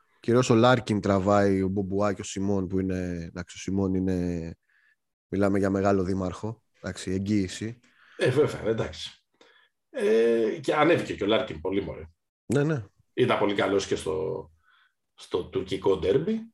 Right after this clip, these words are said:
Speaker 1: Μμ.
Speaker 2: Κάτι που μας φέρνει στο πραγματικό δράμα της φετινής Ευρωλίγκας, που είναι η Φενέρ. Με τρία εννιά,
Speaker 1: Μμμ.
Speaker 2: είναι μαζί με τον, ε, Παναθηναϊκό, α,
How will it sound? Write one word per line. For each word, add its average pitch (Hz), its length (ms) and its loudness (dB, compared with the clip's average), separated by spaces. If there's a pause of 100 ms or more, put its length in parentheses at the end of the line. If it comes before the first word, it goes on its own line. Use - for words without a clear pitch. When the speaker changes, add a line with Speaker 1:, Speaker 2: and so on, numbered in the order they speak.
(120)
Speaker 1:
Μμ. 107 160 -6 (160)
Speaker 2:
Κάτι 277 200 0
που 190 120 -8
μας 185 180 2
φέρνει 226 540 2 (400)
στο - 220 -2
πραγματικό 135 520 4
δράμα 117 400 4
της - 100 -12
φετινής 95 680 -6
Ευρωλίγκας, 202 680 -4 (400)
που 87 120 -8
είναι 147 160 0
η 180 60 2
Φενέρ. 180 340 0 (300)
Με 98 200 -4
τρία 127 340 4
εννιά, 117 540 -2 (920)
Speaker 1:
Μμμ. 104 160 -4
Speaker 2:
είναι 143 500 0
μαζί 131 840 2
με 107 200 0
τον, 92 420 -2
ε, 87 540 -6
Παναθηναϊκό, 104 1000 0 (600)
α, 101 140 -4